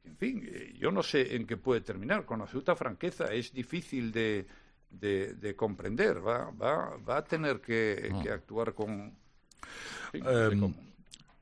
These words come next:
Speaker 2: a-, antes de que le pregunten algo a mis compañeros, yo,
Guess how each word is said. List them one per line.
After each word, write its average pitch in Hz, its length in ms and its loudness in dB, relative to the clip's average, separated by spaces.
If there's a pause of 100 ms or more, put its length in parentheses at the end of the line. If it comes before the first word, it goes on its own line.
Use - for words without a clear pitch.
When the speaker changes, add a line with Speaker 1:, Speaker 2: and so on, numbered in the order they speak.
(380)
Speaker 2:
a-, 123 300 0
antes 160 220 8
de 165 60 6
que 165 60 10
le 143 80 8
pregunten 131 340 8
algo 131 120 8
a - 20 8
mis 120 120 6
compañeros, 123 420 8
yo, 117 140 4